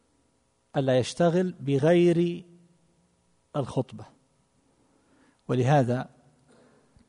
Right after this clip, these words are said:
الرجل الذي قال له النبي صلى الله عليه وسلم: "صليت ركعتين؟" قال: "لا"، فأمره أن يقوم ويصلي ركعتين، أجاب،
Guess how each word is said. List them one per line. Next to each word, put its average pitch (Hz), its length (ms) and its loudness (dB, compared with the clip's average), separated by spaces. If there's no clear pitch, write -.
الرجل 165 400 6
الذي 135 440 0
قال 160 220 6
له 135 140 2
النبي 127 240 2
صلى 117 140 -6
الله - 140 -8
عليه 127 100 -2
وسلم: 120 240 -4
"صليت 131 200 0
ركعتين؟" 120 520 -4
قال: 113 200 -6
"لا"، 131 380 -4
فأمره 123 640 -2
أن 113 80 0
يقوم 123 400 0
ويصلي 113 400 -2
ركعتين، 113 480 -6
أجاب، 190 340 -4